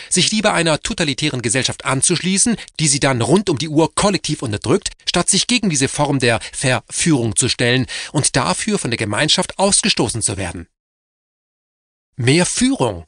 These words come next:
und ein starker Staat ist eine Forderung, die immer dann wieder in Mode kommt und von privaten Gazetten der Machthaber als alternativlos verkauft wird, wenn ein Umbruch droht, wenn Massen immer mehr beginnen, sich aufzuspalten, um eigene Ideen zu entwickeln.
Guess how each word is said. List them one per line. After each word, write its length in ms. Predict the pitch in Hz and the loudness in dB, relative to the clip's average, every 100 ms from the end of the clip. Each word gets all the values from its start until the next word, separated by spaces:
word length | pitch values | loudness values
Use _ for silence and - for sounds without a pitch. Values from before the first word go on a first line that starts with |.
| - | -6
und 160 | 147 | -2
ein 140 | 135 139 | 0 2
starker 500 | - - 170 - 127 | 0 0 -2 0 0
Staat 540 | - 120 92 - - - - - | 0 -2 -6 -10 -12 -12 -12 -6
ist 160 | - - | 0 2
eine 160 | 175 160 | 2 2
Forderung, 420 | 185 202 190 185 | 0 0 0 0
die 140 | 170 | 0
immer 160 | 151 147 | 0 2
dann 240 | 147 196 | 2 2
wieder 160 | 156 131 | 2 0
in 80 | 117 | 2
Mode 280 | 117 170 | 2 2
kommt 280 | - 147 151 | 2 0 -2
und 160 | 131 120 | -2 -2
von 240 | 120 117 | -2 -2
privaten 500 | - 139 131 180 - | 0 0 0 -2 -2
Gazetten 520 | 117 110 156 165 135 | -2 0 0 0 0
der 100 | 117 | 0
Machthaber 500 | 110 165 - 143 120 | 2 0 0 -2 0
als 200 | 117 120 | 0 0
alternativlos 640 | 143 143 127 117 214 - 113 | -2 0 -2 -2 -2 -2 -2
verkauft 400 | 123 - 135 - | -2 2 0 2
wird, 160 | 208 170 - - - | 0 0 -6 -10 -2
wenn 160 | 170 | 0
ein 140 | 214 - | 0 2
Umbruch 520 | 185 202 127 120 - | 6 6 4 2 0
droht, 420 | - 120 127 139 - - | 2 4 4 2 -2 -2
wenn 180 | 151 143 | 2 4
Massen 340 | 180 190 208 | 4 4 2
immer 220 | 190 214 | 2 2
mehr 220 | 190 180 143 | 4 4 4
beginnen, 400 | 123 147 151 151 | 2 2 4 4
sich 340 | 151 135 - | 2 0 0
aufzuspalten, 800 | 156 185 - 190 - 185 190 185 | 0 0 0 0 2 2 0 -2
um 80 | - - | -6 -2
eigene 300 | 202 175 147 | 0 0 0
Ideen 400 | 127 120 110 113 - | 0 0 0 -2 -4
zu 140 | - 147 | 0 0
entwickeln. 460 | 135 107 - 87 | -2 -6 -6 -12